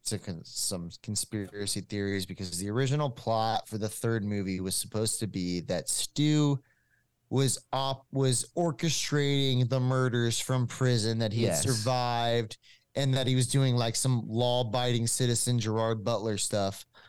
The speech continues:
Speaker 1: um, orchestrating the murders from the outside. And some, so, so people, some people are speculating that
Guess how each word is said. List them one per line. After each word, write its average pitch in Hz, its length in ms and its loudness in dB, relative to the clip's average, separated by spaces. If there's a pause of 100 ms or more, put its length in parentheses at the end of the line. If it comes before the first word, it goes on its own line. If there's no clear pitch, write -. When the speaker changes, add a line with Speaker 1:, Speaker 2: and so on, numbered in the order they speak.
(200)
Speaker 1:
um, 98 580 0 (380)
orchestrating 120 640 0
the 113 80 2
murders 107 320 2
from 101 140 -4
the 107 60 0
outside. 101 440 0 (300)
And 127 140 2
some, 147 140 2
so, 170 220 2
so 196 260 2
people, 180 500 0
some 214 300 -2
people 196 220 0
are 180 100 2
speculating 123 1160 0 (560)
that 120 680 0